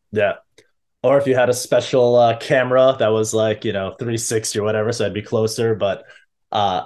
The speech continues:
yeah, there's something to be said about the in-person interaction and getting a vibe from a human. And then also just, again, back to intent. It's like, all right,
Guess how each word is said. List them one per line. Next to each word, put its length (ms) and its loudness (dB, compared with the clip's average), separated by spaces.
yeah, 220 2
there's 200 -2
something 280 2
to 60 -2
be 80 -2
said 480 2
about 580 0
the 320 -8
in-person 840 -2
interaction 1000 -4
and 420 -8
getting 240 -2
a 60 -2
vibe 360 0
from 160 -8
a 40 -6
human. 400 -6
And 120 -4
then 80 -4
also 640 2
just, 520 -2
again, 280 -2
back 200 0
to 140 -6
intent. 760 -6
It's 120 -16
like, 180 -8
all 60 -2
right, 180 -4